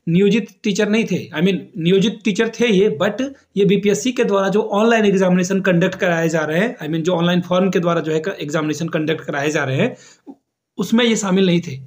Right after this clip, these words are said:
ये जो है ऑफलाइन जो मेरिट के आधार पर जो है, नियोजन के आधार पर जो है चयनित किया गया था, उनमें ये शामिल थे और इनको जो है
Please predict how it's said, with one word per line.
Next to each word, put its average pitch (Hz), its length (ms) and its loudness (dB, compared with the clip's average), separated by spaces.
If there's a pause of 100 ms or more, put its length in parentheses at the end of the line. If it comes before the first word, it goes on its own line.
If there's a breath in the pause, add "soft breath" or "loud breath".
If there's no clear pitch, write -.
(220)
ये 190 200 2
जो 214 120 2
है 226 260 -2 (240 loud breath)
ऑफलाइन 196 440 0
जो 208 380 0 (200)
मेरिट 185 380 2
के 220 80 0
आधार 180 240 0
पर 180 140 0
जो 175 120 0
है, 196 420 -2
नियोजन 190 420 2
के 202 120 -4
आधार 170 280 -2
पर 180 140 0
जो 175 100 0
है 180 100 2
चयनित 170 300 -2
किया 175 180 0
गया 151 160 -4
था, - 280 -6 (200 loud breath)
उनमें 220 280 4
ये 208 120 4
शामिल 185 300 0
थे 214 100 0
और 226 280 0
इनको 202 260 2
जो 143 140 -2
है 170 380 -4